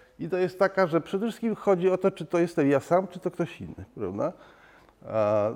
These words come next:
to, to taki byłby podstawowy pomysł, że jak patrzymy na innych, to patrzymy z punktu widzenia biorcy,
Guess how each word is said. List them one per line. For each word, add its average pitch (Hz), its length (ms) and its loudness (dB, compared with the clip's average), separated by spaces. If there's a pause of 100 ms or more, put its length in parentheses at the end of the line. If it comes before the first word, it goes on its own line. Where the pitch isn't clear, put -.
to, 135 160 -4
to 131 180 -6
taki 131 400 -2
byłby 123 320 2
podstawowy 123 600 2
pomysł, 123 460 -4
że 120 160 -2 (480)
jak 117 180 -6
patrzymy 175 440 -2
na 147 160 2
innych, 170 680 0
to - 80 -8
patrzymy 208 400 -2
z - 60 -8
punktu 190 300 -4
widzenia 180 380 2
biorcy, 143 540 0